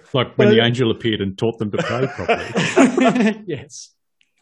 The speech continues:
Speaker 2: But, like, in, in the church, we've got this glorious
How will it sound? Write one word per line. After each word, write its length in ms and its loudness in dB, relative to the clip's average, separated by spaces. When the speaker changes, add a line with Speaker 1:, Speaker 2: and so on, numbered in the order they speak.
Speaker 2:
But, 800 -16
like, 200 0
in, 340 -4
in 180 0
the 80 -2
church, 340 -6
we've 140 -4
got 180 -6
this 140 -12
glorious 920 -4